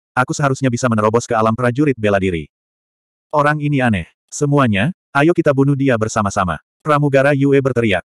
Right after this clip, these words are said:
Seorang Master Bela Diri Bintang lima meninggal secara misterius. Pada saat ini, tidak ada yang berani memandang rendah pemuda yang hanya seorang murid bela diri ini.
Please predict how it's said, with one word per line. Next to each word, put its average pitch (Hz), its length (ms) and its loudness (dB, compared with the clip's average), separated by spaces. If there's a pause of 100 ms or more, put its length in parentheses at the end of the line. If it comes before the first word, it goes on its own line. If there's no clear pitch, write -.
Seorang 151 400 2
Master 143 240 0
Bela 127 240 2
Diri 123 240 0
Bintang 123 320 0
lima 131 160 2
meninggal 120 400 2
secara 131 400 0
misterius. 98 560 -4 (240)
Pada 147 240 2
saat 139 240 -2
ini, 117 240 0 (240)
tidak 151 240 4
ada 147 100 2
yang 143 140 2
berani 117 240 0
memandang 110 400 0
rendah 135 240 0
pemuda 117 320 2
yang 107 160 -2
hanya 117 160 -2
seorang 120 320 0
murid 123 240 0
bela 127 320 0
diri 101 240 -2
ini. 80 160 -4